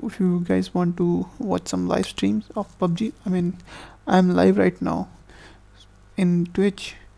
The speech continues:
So if you guys want to watch some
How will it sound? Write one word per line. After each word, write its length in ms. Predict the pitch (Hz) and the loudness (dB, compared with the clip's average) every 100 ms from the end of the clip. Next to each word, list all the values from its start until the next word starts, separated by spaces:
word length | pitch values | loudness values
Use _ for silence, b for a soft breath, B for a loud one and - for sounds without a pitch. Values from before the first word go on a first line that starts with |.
| b b b b - | b b b b -20
So 400 | - - - - - - - | -16 -8 -6 -6 -10 -20 -14
if 160 | 190 190 | -6 -2
you 60 | |
guys 280 | 185 180 - | 0 0 -2
want 240 | - 180 175 | -4 -2 -2
to 180 | 170 - - - - 339 285 - - | -2 -6 -20 -20 -18 -14 -16 -18 -12
watch 220 | 196 185 - | -6 -6 -4
some 360 | 170 160 - | -4 -2 -6